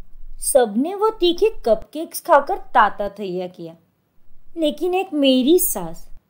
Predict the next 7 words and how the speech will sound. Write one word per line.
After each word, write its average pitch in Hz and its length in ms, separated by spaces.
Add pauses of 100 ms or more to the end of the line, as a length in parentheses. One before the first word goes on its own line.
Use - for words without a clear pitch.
(460)
यानी 359 420
वो 427 180
बेला 214 480
डायन 269 440
ही 302 200
थी, 202 200 (840)
जिसे 240 340